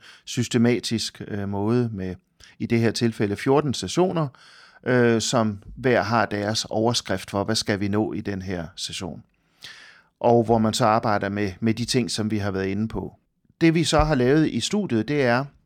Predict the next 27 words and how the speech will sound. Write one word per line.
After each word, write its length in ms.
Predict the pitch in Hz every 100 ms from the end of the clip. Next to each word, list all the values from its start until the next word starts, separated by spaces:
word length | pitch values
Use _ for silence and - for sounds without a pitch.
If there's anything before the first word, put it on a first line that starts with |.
| _ _ 127
at 240 | 120 107
vi 80 | 117
der 220 | 139 120
har 120 | 113
været 160 | 120 107
interesseret 540 | 110 120 - 143 123
i 160 | 117 113
at 80 | 92
se 240 | 135 127
på, 320 | - 131 120
hvordan 300 | - 120 131
hjælper 300 | 139 147 135
vi 100 | 117
så 140 | 117 135
bedst 420 | - 139 - -
de 80 | 131
børn 260 | 135 120
og 140 | 95 90
unge, 200 | 117 127
som 200 | 117 98
ikke 220 | 175 214
har 80 | 131
tilstrækkelig 580 | 104 90 - 95 - 101
effekt 460 | 85 - 95 - -
af 100 | 98
kognitiv 380 | 104 104 110 87
adfærdsterapi 720 | 82 - 80 95 76 87